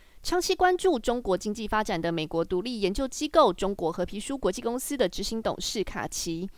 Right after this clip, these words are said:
在回复本台之评时，就与巴里抱持类似的看法。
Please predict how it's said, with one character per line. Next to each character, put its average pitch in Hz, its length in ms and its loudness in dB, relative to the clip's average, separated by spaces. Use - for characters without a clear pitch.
在 370 120 6
回 320 200 4
复 370 160 2
本 202 160 8
台 214 160 0
之 247 120 -4
评 226 160 -4
时， 180 300 -2
就 208 220 0
与 160 160 -6
巴 247 240 0
里 214 200 -4
抱 190 200 2
持 - 260 -4
类 185 160 -2
似 185 160 -6
的 170 80 -2
看 226 180 -2
法。 156 240 -2